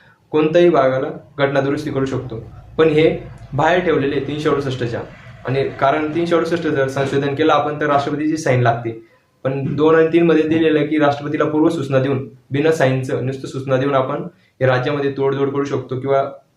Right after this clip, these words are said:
जे भाग आहे, तो राज्यात, संघराज्यात मिळवू शकतो असं. तर, अ, एक्सेप्शन केस काय झालं होतं, एकोणीसशे साठ मध्ये बेरवणी केस झाला होता. तर तो मामला काय होता माहिती आहे का, की जे बेरुबनी हा भाग, तो भारतात आलेला होता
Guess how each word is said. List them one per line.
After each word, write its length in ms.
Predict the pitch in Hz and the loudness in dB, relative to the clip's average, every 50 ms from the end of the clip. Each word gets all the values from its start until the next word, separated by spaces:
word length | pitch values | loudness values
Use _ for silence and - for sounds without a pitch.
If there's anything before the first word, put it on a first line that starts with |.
| _ - | _ -4
जे 100 | 127 135 | 0 0
भाग 240 | 135 131 127 127 131 | 2 4 4 2 2
आहे, 120 | 131 131 | 0 -4
तो 400 | 131 139 143 151 147 - - _ _ - | -4 -4 -6 -6 -6 -10 -14 _ _ -2
राज्यात, 380 | 127 123 123 123 131 135 135 135 | 0 0 0 0 2 2 0 0
संघराज्यात 560 | - 135 120 117 120 117 113 117 127 127 143 | 0 -2 -2 -2 -2 -2 -2 -2 -2 -4 -2
मिळवू 200 | 139 139 139 135 | -2 0 0 0
शकतो 280 | - 123 - - - 110 | 0 -2 -6 -8 -6 -8
असं. 200 | - - - - _ _ _ _ _ _ _ _ _ _ _ _ _ _ - 156 | -8 -8 -12 -20 _ _ _ _ _ _ _ _ _ _ _ _ _ _ 0 4
तर, 320 | 156 165 175 175 175 180 | 4 6 6 4 4 4
अ, 240 | 180 175 175 165 - - - - _ _ _ _ _ _ _ _ _ _ _ _ _ _ _ _ _ - | 6 6 6 4 4 -2 -8 -16 _ _ _ _ _ _ _ _ _ _ _ _ _ _ _ _ _ -2
एक्सेप्शन 440 | 151 156 151 - 202 190 185 180 170 | -2 0 0 0 0 0 2 0 0
केस 260 | - 156 151 156 - | 2 2 2 2 2
काय 100 | 170 165 | 0 0
झालं 180 | 160 139 131 127 | 2 2 0 0
होतं, 120 | 123 135 | 0 -2
एकोणीसशे 420 | 135 - 147 151 151 156 - 165 | -2 0 2 2 2 2 2 0
साठ 220 | - 135 123 120 120 | 0 0 0 0 0
मध्ये 180 | 131 131 143 | 0 -2 -2
बेरवणी 520 | 139 131 139 143 143 139 143 143 143 143 139 | -2 -2 0 0 0 0 0 -2 -4 -4 -6
केस 260 | - - 147 147 139 | -4 -2 -2 0 0
झाला 200 | 135 127 113 113 | 0 0 0 0
होता. 280 | 113 113 135 139 139 - - _ _ _ _ _ _ _ _ _ _ _ _ - - | -2 -2 -4 -6 -8 -8 -16 _ _ _ _ _ _ _ _ _ _ _ _ -8 -4
तर 260 | 143 151 151 151 151 151 | 0 2 2 2 4 4
तो 180 | 160 156 156 156 | 2 2 4 4
मामला 360 | 151 147 147 151 160 165 165 | 4 4 2 2 2 0 2
काय 160 | 165 170 160 | 2 2 2
होता 140 | 127 127 127 | 2 0 -2
माहिती 220 | 131 139 147 135 | -2 -4 -4 -4
आहे 100 | 131 123 | -4 -4
का, 120 | 123 127 127 | -2 -2 -4
की 580 | 127 - 139 139 139 139 139 143 143 - - - _ _ _ - 127 | -4 -6 -8 -8 -6 -6 -6 -6 -8 -10 -14 -20 _ _ _ -8 -4
जे 100 | 135 135 | -4 -2
बेरुबनी 480 | 135 147 147 151 151 160 160 165 160 | 0 2 2 4 4 4 4 4 4
हा 140 | 139 127 131 | 2 2 2
भाग, 200 | 127 127 131 135 139 151 | 2 2 2 2 0 -2
तो 60 | 151 | -2
भारतात 340 | 147 127 120 117 117 135 131 | 0 0 0 0 2 2 2
आलेला 280 | 127 127 127 127 131 131 | 2 2 0 0 -2 -2
होता 320 | 123 120 117 113 - | -2 -4 -6 -8 -10